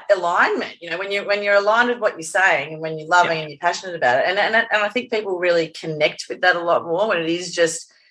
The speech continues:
Speaker 1: you can tell when it's scripted or when it's,
Speaker 2: Yeah.
Speaker 1: you know, staged. And I think that
Speaker 2: Yeah.
Speaker 1: people, especially these days, like, we just love that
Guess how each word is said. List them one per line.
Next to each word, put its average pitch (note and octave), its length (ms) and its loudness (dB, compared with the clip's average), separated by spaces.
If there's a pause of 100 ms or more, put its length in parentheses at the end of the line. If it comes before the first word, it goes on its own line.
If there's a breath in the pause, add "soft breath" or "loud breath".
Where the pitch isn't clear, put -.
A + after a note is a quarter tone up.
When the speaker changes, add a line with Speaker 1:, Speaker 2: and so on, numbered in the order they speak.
(220 soft breath)
Speaker 1:
you G#3 140 -4
can G3+ 120 -6
tell B3 280 4
when F3 140 2
it's - 180 -10
scripted C#3 400 -4
or C#3 180 -2
when D3 140 -4
it's, - 340 -8
Speaker 2:
Yeah. - 220 -2
Speaker 1:
you C#3 280 -12
know, G3 60 -4
staged. C#3+ 540 2
And D#3+ 80 -4
I D#3+ 80 0
think F3 280 -6
that E3 160 2
Speaker 2:
Yeah. F#3+ 60 2
Speaker 1:
people, F3+ 260 -2
especially B3+ 440 0
these E3 320 0
days, C3 420 -4
like, D3+ 200 0
we E3 80 -10
just E3 180 -8
love D3+ 360 2
that C#3+ 240 2